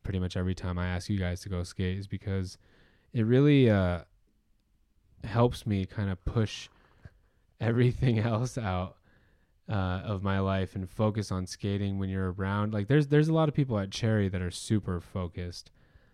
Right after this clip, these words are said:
and it's kinda like that hive mind, if that's what that is, just, like, kinda getting into that culture. And I feel like at Pulaski, there's a bunch of dudes who are probably there every single day.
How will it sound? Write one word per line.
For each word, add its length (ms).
and 100
it's 100
kinda 200
like 200
that 160
hive 460
mind, 560
if 100
that's 260
what 160
that 200
is, 160
just, 200
like, 160
kinda 280
getting 240
into 260
that 220
culture. 320
And 80
I 20
feel 140
like 100
at 100
Pulaski, 600
there's 240
a 40
bunch 220
of 120
dudes 320
who 100
are 60
probably 260
there 180
every 320
single 400
day. 480